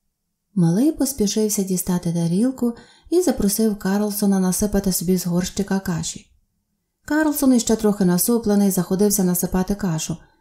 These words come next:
аж поки висипав усю, та ще й пальцем витер у горщику вінця. «Твоя мама золотко», сказав Карлсон. «Шкода тільки, що безнадійно скупа.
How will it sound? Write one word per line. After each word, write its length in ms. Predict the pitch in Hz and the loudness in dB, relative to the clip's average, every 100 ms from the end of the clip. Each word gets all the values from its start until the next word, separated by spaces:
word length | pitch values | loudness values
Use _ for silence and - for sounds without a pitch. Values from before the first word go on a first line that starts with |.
| _ - | _ -6
аж 180 | 180 - | -4 0
поки 280 | 190 185 | 0 0
висипав 440 | 185 202 202 185 175 | 0 0 0 -2 0
усю, 400 | 202 - 170 - - _ _ - 220 | 0 0 -2 -6 -10 _ _ 0 2
та 100 | 220 | 2
ще 180 | 208 214 | 0 0
й 40 | 220 | 2
пальцем 460 | 196 170 - 170 | 0 -2 0 0
витер 260 | 185 196 185 | 0 0 2
у 40 | |
горщику 500 | 170 175 - - 180 | 2 0 -2 -4 0
вінця. 360 | 170 160 - - - _ _ _ _ _ _ _ - 151 | 2 2 -2 -10 -14 _ _ _ _ _ _ _ -4 -4
«Твоя 420 | - 95 127 165 | -4 -4 0 2
мама 400 | 214 220 233 220 | 2 4 4 2
золотко», 1000 | 165 147 151 175 180 185 180 - 160 - - _ _ | 0 -2 0 0 2 0 0 -4 -8 -8 -12 _ _
сказав 500 | - 190 170 156 156 | -6 -4 -2 -4 -4
Карлсон. 580 | - 165 156 160 131 165 _ _ _ _ | -6 -6 -6 -8 -8 -10 _ _ _ _
«Шкода 400 | - - 269 208 | -14 -4 0 2
тільки, 320 | 190 185 170 | 2 0 0
що 160 | 165 185 | -2 0
безнадійно 640 | 165 170 180 185 226 208 | 0 2 2 4 4 4
скупа. 460 | 190 226 214 156 | 0 -4 -4 -6